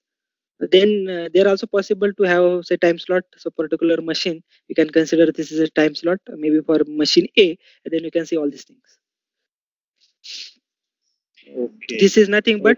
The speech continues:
Speaker 2: Okay.
Speaker 1: uh, uh, you can straight away integrate your omac, uh, standard into this MindSphere.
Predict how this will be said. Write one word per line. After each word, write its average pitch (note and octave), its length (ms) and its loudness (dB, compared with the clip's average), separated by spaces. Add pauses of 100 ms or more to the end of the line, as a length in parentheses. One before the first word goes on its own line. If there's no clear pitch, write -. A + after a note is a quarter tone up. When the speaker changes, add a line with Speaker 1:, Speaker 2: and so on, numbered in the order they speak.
Speaker 2:
Okay. - 80 -2
Speaker 1:
uh, D3+ 320 -2 (320)
uh, D3 180 -4
you E3 160 -6
can G3+ 160 2
straight G3 320 2
away G#3+ 220 6
integrate G#3 400 0
your G3+ 160 0 (200)
omac, G#3+ 260 -2 (200)
uh, F3+ 240 -6
standard F#3+ 480 0 (380)
into G3 180 -8
this G3 180 -6
MindSphere. D3 440 -2